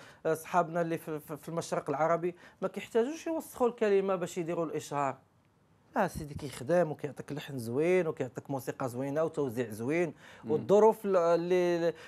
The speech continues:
Speaker 1: ولكن طبعا كاين عندنا واحد، واحد العذر، ان فرق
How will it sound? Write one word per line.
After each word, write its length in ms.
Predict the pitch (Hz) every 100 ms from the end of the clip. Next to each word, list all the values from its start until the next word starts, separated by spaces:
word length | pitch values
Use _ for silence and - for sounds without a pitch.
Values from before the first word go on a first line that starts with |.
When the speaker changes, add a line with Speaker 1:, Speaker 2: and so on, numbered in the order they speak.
| -
Speaker 1:
ولكن 380 | 160 202 226 262
طبعا 420 | 247 214 202 208 190 _ _ _ _ _ _ -
كاين 160 | 202
عندنا 260 | 180 147 214
واحد، 340 | 208 220 175 196 180 175 165 160 151
واحد 300 | 156 156 151
العذر، 400 | 151 214 208 170
ان 220 | 147 160
فرق 300 | 151 160 -